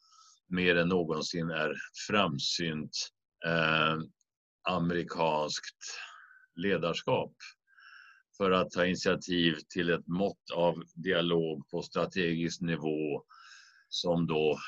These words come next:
utan att vara undfallande inför autokrater i Peking och Moskva,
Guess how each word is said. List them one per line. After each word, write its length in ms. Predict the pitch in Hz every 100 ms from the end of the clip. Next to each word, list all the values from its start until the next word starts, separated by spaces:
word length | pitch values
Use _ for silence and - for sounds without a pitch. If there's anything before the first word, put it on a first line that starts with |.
| -
utan 500 | 110 85 - 90 90
att 200 | 85 85
vara 160 | 87 87
undfallande 1200 | 104 92 80 - 113 120 104 95 87 78 82 80 - -
inför 720 | 85 80 76 - 85 80 78 - _ - - -
autokrater 1040 | 85 82 - 82 - 85 76 - 85 82
i 260 | 80 73 71 - -
Peking 440 | 87 73 82 80
och 240 | 80 71 -
Moskva, 520 | 76 - 76 76 69